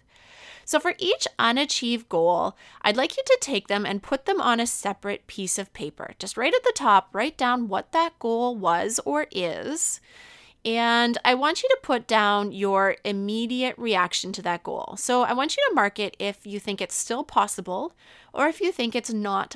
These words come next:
possible given these new cir-, circumstances. So at the top of the page, write down that goal, and then underneath it, mark if it's possible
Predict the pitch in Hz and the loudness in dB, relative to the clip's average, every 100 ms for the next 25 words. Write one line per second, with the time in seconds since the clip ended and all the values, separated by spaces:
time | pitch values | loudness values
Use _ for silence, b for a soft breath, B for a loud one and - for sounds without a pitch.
0 | - - 180 - 180 170 175 202 143 185 | -18 -2 -2 -2 -6 -4 -4 -6 -8 -6
1 | 180 180 170 180 175 175 165 - - - | -6 -6 -4 -4 -4 -6 -4 -4 -4 -10
2 | 175 - 170 - - - - - - - | -10 -8 -10 -10 -10 -12 -12 -10 -10 -12
3 | _ b b b b - - - 226 226 | _ b b b b -14 -10 -8 2 2
4 | 311 320 285 240 226 214 - 160 - 247 | 4 -2 0 0 2 0 -2 -4 0 -2
5 | 277 302 302 202 202 196 208 _ _ _ | -2 -4 -2 0 2 0 -2 _ _ _
6 | - 190 170 - 214 294 269 220 226 214 | -8 -4 -4 -2 -2 0 0 -2 0 2
7 | 220 202 185 175 - 185 175 - - - | 2 -2 -4 -4 -6 -10 -10 -10 -4 0
8 | 277 370 285 480 | 0 0 -2 -4